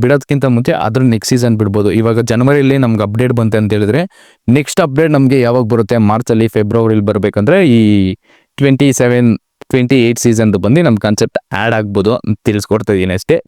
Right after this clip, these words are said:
ಇನ್ನೇನು ಇಲ್ಲ. ಇದು ಎಷ್ಟೊಂದ್ ಜನಕ್ಕೆ ಗೊತ್ತಿರಲ್ಲ, ಎಷ್ಟೊಂದ್ ಜನಕ್ಕೆ ಗೊತ್ತಿದ್ರೆ ಓಕೆ. ಈ ಔಟ್‌ಫಿಟ್ ಎಲ್ಲ ನೋಡ್ಕೊಳ್ಳಿ ಯಾವ್ಯಾವ ಥರ ಇದೆ ಏನೇನು ಅಂತ.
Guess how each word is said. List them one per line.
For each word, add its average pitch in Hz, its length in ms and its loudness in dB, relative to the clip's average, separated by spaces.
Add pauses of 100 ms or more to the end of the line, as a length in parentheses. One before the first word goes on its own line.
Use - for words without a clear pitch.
(140)
ಇನ್ನೇನು 117 340 2
ಇಲ್ಲ. 107 160 0 (480)
ಇದು 143 140 2
ಎಷ್ಟೊಂದ್ 202 240 2
ಜನಕ್ಕೆ 185 200 0
ಗೊತ್ತಿರಲ್ಲ, 135 340 2
ಎಷ್ಟೊಂದ್ 160 240 0
ಜನಕ್ಕೆ 160 180 0
ಗೊತ್ತಿದ್ರೆ 131 320 0
ಓಕೆ. 113 280 2 (160)
ಈ 123 60 4
ಔಟ್‌ಫಿಟ್ 135 340 2
ಎಲ್ಲ 127 140 2
ನೋಡ್ಕೊಳ್ಳಿ 113 360 0
ಯಾವ್ಯಾವ 107 220 2
ಥರ 107 120 -2
ಇದೆ 101 400 0
ಏನೇನು 98 240 0
ಅಂತ. 95 160 -4